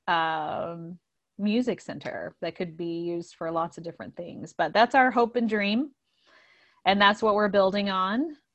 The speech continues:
Um, and hopefully it will be coming soon in the spring or summer. That's our, that's our goal, depending on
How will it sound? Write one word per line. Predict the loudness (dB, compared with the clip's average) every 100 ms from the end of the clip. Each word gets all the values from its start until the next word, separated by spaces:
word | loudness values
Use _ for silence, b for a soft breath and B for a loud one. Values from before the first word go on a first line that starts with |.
| -4
Um, | 0 2 0 -2 -4
and | -2 -2
hopefully | 0 -2 0 0
it | 0
will | 0 -2
be | -6
coming | -6 -6 -6 -8
soon | -6 -4 -2 -2 -4 -2 -4
in | -4
the | -6
spring | -8 -12 -6 -4 -2
or | -4
summer. | -4 -4 -4 -4 -6 -10
That's | -10 -8 -4
our, | 0 0 -2 -6 -10
that's | -8 -2
our | 0
goal, | 4 2 2 0 -4 -6 _ _ _ _ _
depending | -6 2 2 2 0
on | 0 0 0 -6